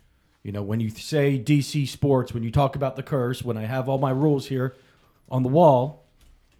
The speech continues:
the first thing you typically think of is the Capitals and everything that hasn't happened. So I guess my question,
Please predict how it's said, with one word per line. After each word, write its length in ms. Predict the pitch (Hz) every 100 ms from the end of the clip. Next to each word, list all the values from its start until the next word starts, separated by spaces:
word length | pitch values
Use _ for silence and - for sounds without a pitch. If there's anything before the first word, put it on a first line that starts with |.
| _ _ -
the 100 | 120
first 280 | 170 156
thing 140 | 170 147
you 100 | 139
typically 380 | 170 147 135 135
think 240 | 226 180
of 240 | 131 135 127
is 240 | 107 110 - _ _
the 80 | -
Capitals 580 | 123 190 - 90 82 - _ _ _ _
and 120 | 101 113
everything 380 | 135 147 151 131
that 200 | 117 -
hasn't 460 | - 160 139 113
happened. 460 | - 123 113 92 76 - _ _ _ _
So 120 | - 135
I 60 |
guess 240 | 135 190 190
my 140 | 165
question, 640 | 151 160 151 139 123 -